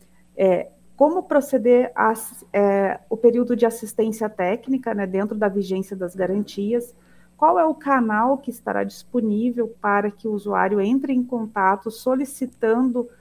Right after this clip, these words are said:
uma assistência técnica, é, quais são as garantias, quais os prazos de garantia. Nós hoje trabalhamos basicamente com duas,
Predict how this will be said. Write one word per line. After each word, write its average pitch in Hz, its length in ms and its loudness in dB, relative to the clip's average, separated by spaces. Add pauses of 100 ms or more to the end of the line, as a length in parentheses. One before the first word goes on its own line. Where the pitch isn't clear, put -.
(320)
uma 214 180 2
assistência 196 680 -6
técnica, 202 840 -10 (440)
é, 185 120 -4
quais 330 540 0
são 277 320 4
as 240 100 -2
garantias, 196 800 -8
quais 220 280 -4
os 240 140 -6
prazos 208 680 0
de 190 120 -14
garantia. 175 760 -12 (480)
Nós 208 300 4
hoje 214 260 2
trabalhamos 202 640 2 (220)
basicamente 196 640 2
com 214 100 -4
duas, 220 640 0